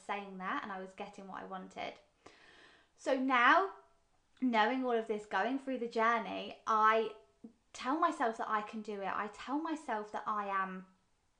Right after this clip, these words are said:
certain things. And I've also done this with, um, my nieces as well. Um, I have been teaching them to affirm that they are brave. "I am brave." And I have seen a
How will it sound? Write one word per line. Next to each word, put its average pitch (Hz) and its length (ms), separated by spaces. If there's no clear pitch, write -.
certain 214 340
things. 190 340
And 208 80
I've - 220
also 349 300
done 269 240
this 226 280
with, 196 560
um, 196 440
my 196 120
nieces 208 520
as 196 120
well. 202 320
Um, 214 420
I 226 400
have 208 340
been 220 140
teaching 220 380
them 208 240
to 208 260
affirm 214 340
that 220 120
they 208 100
are 196 100
brave. 190 480
"I 214 140
am 202 180
brave." 214 640
And 240 120
I 254 160
have 269 180
seen 247 460
a - 180